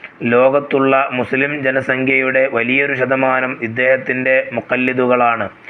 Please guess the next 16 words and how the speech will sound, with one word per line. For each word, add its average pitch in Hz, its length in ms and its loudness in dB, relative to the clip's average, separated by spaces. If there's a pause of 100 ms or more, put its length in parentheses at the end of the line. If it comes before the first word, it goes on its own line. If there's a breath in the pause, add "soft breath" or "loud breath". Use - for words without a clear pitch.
(420 loud breath)
അറിയപ്പെട്ട 143 560 0
കർമ്മശാസ്ത്ര 135 1000 0
വിശാരദനും 135 960 0 (340 loud breath)
ഹദീസ് 135 400 -2
പണ്ഡിതനുമായിരുന്നു 135 1300 0
അബൂ 127 220 2
ഹനീഫ 127 380 0
റളിയല്ലാഹു 123 760 2
അൻഹു. 110 300 -2 (460 loud breath)
ജനനം 135 640 -2
കൊണ്ടും 135 460 0
മരണം 139 420 0
കൊണ്ടും 135 460 0
നാല് 127 400 0
മദ്ഹബുകളുടെ 127 800 2
ഇമാമുകളിൽ 123 1120 0